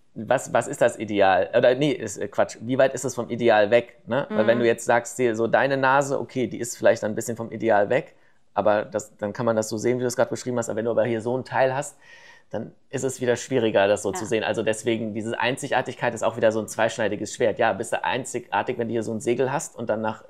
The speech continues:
Speaker 1: Amerika fliegen kannst. Aber,
Speaker 2: <laughs>
Speaker 1: ähm, aber ob das dann, ob du dich dann so schön, ne, es ist, ja.
Speaker 2: Mhm.
Speaker 1: Und, ähm, deswegen, ja, gewisse Abweichungen können so eine Einzigartigkeit ausmachen und das kann man sich dann auch so definieren, sicherlich.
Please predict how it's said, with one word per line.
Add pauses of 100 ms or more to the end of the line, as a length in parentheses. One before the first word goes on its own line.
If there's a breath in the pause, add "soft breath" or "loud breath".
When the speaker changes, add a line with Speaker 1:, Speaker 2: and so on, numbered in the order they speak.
(120)
Speaker 1:
Amerika
fliegen
kannst. (320 loud breath)
Aber,
Speaker 2:
<laughs>
Speaker 1:
ähm, (500)
aber
ob
das
dann, (240)
ob
du
dich
dann
so
schön, (220)
ne,
es
ist, (260)
ja.
Speaker 2:
Mhm. (340 loud breath)
Speaker 1:
Und,
ähm, (140)
deswegen, (380)
ja,
gewisse
Abweichungen (760)
können
so
eine
Einzigartigkeit (200)
ausmachen
und
das
kann
man
sich
dann
auch
so
definieren,
sicherlich.